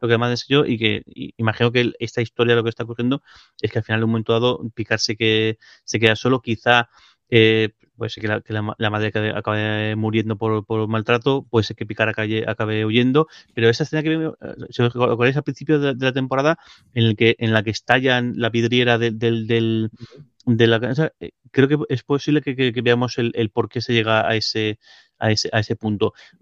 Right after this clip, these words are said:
Speaker 1: O eso, o vemos algo del fu-, algo mucho más posterior que, que, que la observadora sea capaz de desentrañar ese tipo de, de clave, o también puede ser una cosa muy curiosa, y es que la observadora acabe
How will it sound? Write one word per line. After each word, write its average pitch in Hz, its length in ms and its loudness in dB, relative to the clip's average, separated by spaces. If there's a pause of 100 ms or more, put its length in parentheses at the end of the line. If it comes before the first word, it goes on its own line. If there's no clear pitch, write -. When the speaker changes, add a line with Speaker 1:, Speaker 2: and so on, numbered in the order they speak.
(400)
Speaker 1:
O 117 160 4
eso, 156 240 2
o 123 80 0
vemos 110 240 0
algo 113 220 4
del 110 80 2
fu-, - 180 -12
algo 117 260 0
mucho 117 360 -2
más 113 140 2
posterior 120 500 2
que, 104 420 -2
que, 104 200 -6 (280)
que 107 220 -6
la 101 180 -4
observadora 107 340 -2
sea 113 120 -4
capaz 117 180 2
de 123 80 -2
desentrañar 113 480 -2
ese 117 220 -2
tipo 113 200 -2
de, 113 220 2
de 113 140 -4
clave, 139 240 4 (340)
o 107 140 4
también 131 220 2
puede 262 160 -2
ser 220 180 -2
una 123 160 2
cosa 120 260 -6
muy 110 140 -2
curiosa, 143 400 -2
y 117 100 0
es - 80 -4
que 156 240 0
la 117 200 2
observadora 120 500 2 (520)
acabe 131 520 4